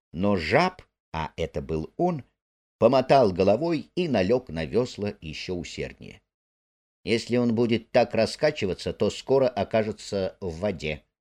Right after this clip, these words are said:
сказал крыс, снова усаживаясь. «Естественно», фыркнул выдр. «Слышали историю про жаба и сторожа? Это было так.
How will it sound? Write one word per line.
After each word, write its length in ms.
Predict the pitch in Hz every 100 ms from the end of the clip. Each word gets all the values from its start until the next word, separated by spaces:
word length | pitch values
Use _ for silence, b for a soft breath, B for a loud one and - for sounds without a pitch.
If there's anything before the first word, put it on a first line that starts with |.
| _
сказал 440 | - - 90 87 80
крыс, 460 | - 131 151 - _
снова 400 | - 92 98 104
усаживаясь. 800 | - 87 - 65 64 58 - - _ _ _ _ _ -
«Естественно», 1400 | 80 90 107 - - - 175 214 - - 131 123 110 - _ _
фыркнул 420 | - 104 - 90 82
выдр. 360 | 76 - - _ _ _ _
«Слышали 600 | - - 196 220 180 135
историю 460 | 113 - 127 107 101
про 280 | - 104 104
жаба 380 | 82 160 120 117
и 80 |
сторожа? 640 | 113 - 87 62 64 - - _ -
Это 300 | 170 175 135
было 280 | 135 127
так. 400 | 110 - - -